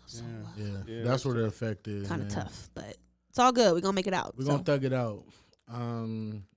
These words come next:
Speaker 3: so thank y'all for y'all shout outs. <sighs> Hmm. We about to wrap it up. Let's just do this last one, man.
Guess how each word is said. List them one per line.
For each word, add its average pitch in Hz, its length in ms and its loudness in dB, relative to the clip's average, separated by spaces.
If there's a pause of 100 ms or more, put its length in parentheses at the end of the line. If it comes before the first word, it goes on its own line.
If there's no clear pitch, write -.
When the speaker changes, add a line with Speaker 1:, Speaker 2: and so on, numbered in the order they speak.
(240)
Speaker 3:
so 117 140 -6
thank 131 240 -6
y'all 110 140 -2
for 104 120 -8
y'all 101 140 -2
shout 101 200 -6
outs. 101 320 -8 (1500)
<sighs> - 140 -12
Hmm. 123 320 -2 (1500)
We 165 80 -8
about 247 140 -8
to 117 60 0
wrap 104 220 0
it 104 80 -4
up. 104 140 0
Let's 170 140 -2
just 131 180 -8
do 107 240 -4
this 95 120 -6
last 101 300 -6
one, 95 180 -4
man. 92 360 -6